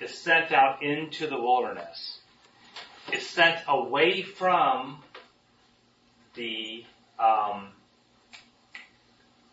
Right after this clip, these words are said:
tent of meetings. It's sent away from where all the people are, where the, where they all live, right? During the time of the temple, the scapegoat was sent,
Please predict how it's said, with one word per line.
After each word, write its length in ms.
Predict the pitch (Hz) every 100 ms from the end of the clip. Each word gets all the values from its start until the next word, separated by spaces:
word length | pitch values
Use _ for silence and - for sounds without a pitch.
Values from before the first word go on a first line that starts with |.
| _ _
tent 260 | - 156 160
of 120 | 143
meetings. 320 | 135 139 131 113
It's 140 | 107
sent 180 | 156 151
away 280 | 135 143 143
from 260 | 151 123
where 160 | 120 131
all 180 | 131 151
the 60 |
people 280 | 143 143 123
are, 160 | - - - _
where 200 | 127 120
the, 180 | 117 - -
where 160 | 117 120
they 260 | 120 113 -
all 400 | - - - - 117
live, 360 | 123 - - 107
right? 340 | 101 98 - - _ _ _ _ _ _ _ _ _ _ _ _ _ _
During 340 | 117 151 196 190
the 100 | 190
time 320 | 185 180 175
of 80 | 165
the 80 | -
temple, 680 | 196 247 - - 92 - - _ _ _ _ - _
the 120 | 135
scapegoat 800 | 135 - 185 220 - 135 123 127
was 160 | 123 -
sent, 360 | - 165 165